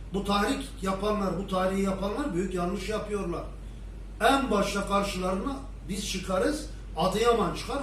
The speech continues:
Adıyaman huzurunu bozmayın. Meselemiz üzüm yemek mi, bağcıyı mı dövmek? Vallahi tütün ekenin meselesi üzüm yemek.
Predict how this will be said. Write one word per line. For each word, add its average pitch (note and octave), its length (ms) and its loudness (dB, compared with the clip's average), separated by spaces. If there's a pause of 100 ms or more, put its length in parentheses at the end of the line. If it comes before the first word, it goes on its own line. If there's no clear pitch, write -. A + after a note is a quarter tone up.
Adıyaman G3+ 280 0
huzurunu G3 460 -2
bozmayın. - 360 -4 (600)
Meselemiz G#3 640 2
üzüm C4 240 0
yemek G#3+ 340 0
mi, D#4 240 2 (380)
bağcıyı A#3 460 8
mı - 140 2
dövmek? E3+ 360 0 (320)
Vallahi E3 540 0 (300)
tütün A#3+ 300 -4
ekenin F3+ 420 0
meselesi A#3 680 0 (260)
üzüm G3 300 6
yemek. C#4+ 280 6